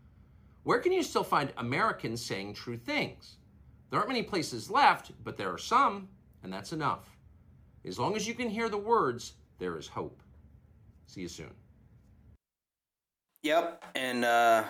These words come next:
Speaker 2: I couldn't agree with him more on it. He's very articulate with the way he talks. I,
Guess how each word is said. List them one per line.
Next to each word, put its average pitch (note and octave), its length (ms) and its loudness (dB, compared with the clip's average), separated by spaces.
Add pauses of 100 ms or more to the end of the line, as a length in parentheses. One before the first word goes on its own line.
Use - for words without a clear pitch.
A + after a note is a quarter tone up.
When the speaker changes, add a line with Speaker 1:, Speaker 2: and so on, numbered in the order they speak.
(100)
Speaker 2:
I B2 100 2
couldn't C3+ 240 2
agree B2 340 4
with A#2+ 160 2
him A2+ 100 0
more B2+ 520 6 (180)
on A#2+ 180 8
it. B2 220 2 (460)
He's A#2 200 0
very B2+ 280 6
articulate A2+ 720 4
with A2 160 2
the G#2+ 60 -4
way G#2+ 220 2
he G#2 80 0
talks. G#2 580 4 (200)
I, A#2+ 360 2